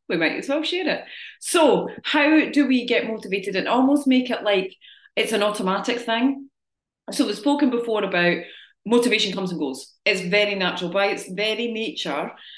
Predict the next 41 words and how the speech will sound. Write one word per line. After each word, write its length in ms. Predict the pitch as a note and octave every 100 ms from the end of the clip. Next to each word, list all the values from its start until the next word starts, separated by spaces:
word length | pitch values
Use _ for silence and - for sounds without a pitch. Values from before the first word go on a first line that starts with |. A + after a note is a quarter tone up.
| -
it's, 280 | G3+ G#3 -
you're 160 | F#3+ F#3
gonna 140 | F#3
be 240 | F3+ F3+
feeling 380 | - A3+ F#3+ F3
super 260 | F3 D4+ C#4
motivated 480 | A#3 G3 A#3 A#3+ -
and 100 | G3+
everything 340 | A3 B3 A3
seemed 240 | - G3+
dead 220 | F#3+ F#3 F3+
easy, 640 | G#3+ G3+ F3 D3+ D4+ - - - - -
or 540 | C#4+ E3+ G3+ D#4 - -
you're 120 | A#3
gonna 160 | A#3+ A3
be 140 | A3+
th-, 380 | F#3+ - D#3 F#3+
going 180 | A3 G3+
through 160 | G#3+
a 80 | G3
time 160 | A3+ G3
where 80 | F#3+
it 120 | F3
just 200 | B3+ -
seems 220 | C#4+ C4
that 160 | F#3 G3
little 160 | -
bit 160 | G3 F#3
more 100 | F3+
difficult. 360 | G3 - B3+
You 100 | F#3+
can't 280 | - G#3+ B3+
be 100 | G#3
arsed, 440 | F3+ B3+ B3+ - -
but 80 | A3
you 100 | B3
know 200 | B3+ D#4+
you 140 | D#4+
want 200 | C#4+ C4
the 40 | G#3
goal, 540 | F#3 A#3+ E3 - D4+